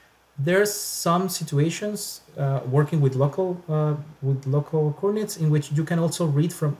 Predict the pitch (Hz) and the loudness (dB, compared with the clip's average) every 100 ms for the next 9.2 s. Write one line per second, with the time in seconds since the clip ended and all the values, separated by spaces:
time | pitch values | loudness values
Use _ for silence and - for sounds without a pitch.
0 | - 127 131 143 - 165 131 139 269 320 | -2 0 2 0 -6 -2 2 2 2 -2
1 | - - - - _ - 147 156 - 208 | -14 -20 -20 -20 _ -2 2 2 2 0
2 | 208 208 156 151 143 208 226 160 147 143 | 0 0 0 0 0 -4 -2 2 4 4
3 | - - 143 135 131 127 - 156 151 139 | 0 -2 2 2 2 -2 0 2 4 4
4 | 131 131 - 160 139 131 127 135 127 - | 2 -4 0 2 4 4 4 2 2 -2
5 | - 127 139 139 120 120 120 120 - - | -4 0 2 2 0 -6 -8 -8 -8 -6
6 | 123 120 - _ _ _ - - 135 180 | -8 -10 -16 _ _ _ -10 0 0 0
7 | - - - - - _ 139 131 127 143 | -6 -14 -18 -20 -20 _ -2 0 2 2
8 | 135 - 135 - 139 120 82 - - - | 2 -2 -6 -2 0 -2 -6 -8 -12 -6
9 | - | 0